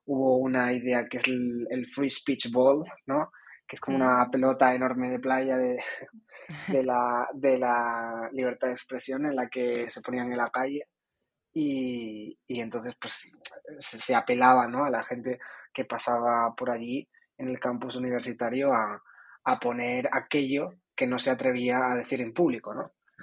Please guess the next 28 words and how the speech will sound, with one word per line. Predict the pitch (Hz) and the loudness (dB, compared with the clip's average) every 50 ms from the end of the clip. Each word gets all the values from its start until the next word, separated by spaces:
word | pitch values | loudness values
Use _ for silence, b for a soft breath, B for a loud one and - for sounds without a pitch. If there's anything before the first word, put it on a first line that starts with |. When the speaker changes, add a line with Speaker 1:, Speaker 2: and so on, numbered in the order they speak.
| B B - _ _ _ | B B -20 _ _ _
Speaker 1:
Eh, | - - 123 117 113 117 - | -6 -4 -2 -2 -2 -2 -2
escribirlo | - - - 135 131 131 135 135 139 139 | -2 -2 0 0 2 4 6 6 6 6
con | 143 135 | 6 4
un | 131 | 4
rotulador | 135 131 123 135 127 123 120 123 123 131 | 4 2 4 4 2 2 2 2 0 0
en | 127 123 | -2 0
la, | 113 110 110 107 107 104 | -2 -2 -2 -2 -4 -6
en | - 113 113 | -10 -10 -8
la | 110 110 107 107 110 110 - | -8 -6 -6 -6 -8 -8 -8
pelota | 117 113 113 - - 107 107 110 | -8 -8 -6 -4 -6 -6 -6 -8
hinchable. | 107 101 - 107 101 87 - _ B B B B B B B B _ _ _ | -10 -8 -8 -8 -8 -8 -14 _ B B B B B B B B _ _ _
Pero | - 151 135 262 135 131 127 139 - - _ _ _ _ | 4 4 6 8 8 6 6 4 2 -2 _ _ _ _
<clears throat> | 185 254 285 - - 208 208 170 131 - - | 4 4 6 6 4 4 2 0 -2 -6 -8
creo | - 151 151 156 | -6 -6 -4 -4
que | 170 196 | -2 -4
lo | 196 185 | -4 -2
más | 180 170 170 | -2 -4 -4
representa-, | 180 180 180 160 160 - 160 147 - - - | -6 -6 -8 -8 -12 -12 -12 -12 -12 -12 -10
perdón, | 127 123 123 117 113 - _ _ _ _ _ _ _ - _ _ - | -8 -8 -6 -8 -8 -12 _ _ _ _ _ _ _ -20 _ _ -6
creo | - - - | -4 -4 -2
que | - 165 | 0 0
Speaker 2:
No, | 175 | -2
Speaker 1:
lo | 175 | 0
Speaker 2:
por | 175 170 | 0 0
Speaker 1:
más | 170 151 | 0 0
Speaker 2:
favor. | 156 160 | -2 -4
Speaker 1:
representativo | 160 - 147 - 160 151 143 147 139 - - 151 151 151 151 147 143 | -6 -6 -8 -8 -6 -2 0 0 0 0 0 0 0 2 0 0 0
de, | 139 139 139 135 131 123 - | -2 -2 -2 -2 -4 -6 -8